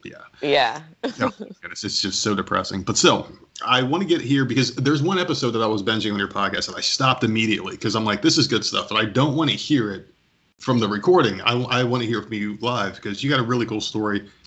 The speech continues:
Speaker 1: And the episode I'm talking about is the Mother's Day episode where you kinda started talking about your life, and I got about a few sentences into it. I'm like, "No, I can't hear it anymore. I would rather hear it from you live here on the air." You've got a really interesting story. You're a single mother, and today being Father's Day, uh,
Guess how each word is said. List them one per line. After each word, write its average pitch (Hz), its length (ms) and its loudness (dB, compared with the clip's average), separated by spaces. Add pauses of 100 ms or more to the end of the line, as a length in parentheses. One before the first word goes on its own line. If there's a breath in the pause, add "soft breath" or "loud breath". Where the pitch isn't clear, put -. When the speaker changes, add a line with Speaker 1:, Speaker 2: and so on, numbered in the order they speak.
(240 loud breath)
Speaker 1:
And 110 300 0
the 120 120 6
episode 165 260 2
I'm 123 60 0
talking 127 180 2
about 104 200 -2
is 104 320 -2
the - 80 0
Mother's 160 300 4
Day 104 120 0
episode 95 400 -6
where 98 120 -2
you 101 60 -2
kinda 101 400 0 (440 loud breath)
started 120 300 0
talking 117 300 4
about 98 220 2
your 98 120 -2
life, 135 360 -2
and 87 260 -6 (640)
I 123 100 2
got 147 200 4
about 120 240 2
a 98 60 -2
few - 160 -4
sentences 131 400 0
into 110 260 0
it. 95 60 -4
I'm 101 60 -2
like, 98 120 -4
"No, 107 140 0
I 92 40 -6
can't 101 180 -2
hear 104 120 0
it 101 40 0
anymore. 95 220 -4
I 95 80 -4 (140)
would 104 180 -2
rather 110 240 2
hear 110 200 2
it - 60 0
from 101 120 -4
you 98 220 -6
live 113 280 2
here 104 140 4
on 92 80 -6
the 104 120 -2
air." 110 280 2 (760 loud breath)
You've 165 260 0
got 190 120 10
a 160 60 10
really 135 360 8
interesting 120 360 2
story. 104 280 2
You're 98 200 0
a 92 120 -6
single 170 380 4
mother, 104 380 0
and 98 420 -6
today 127 200 4
being 117 180 -2
Father's 143 400 -2
Day, 104 400 -4
uh, 95 260 -2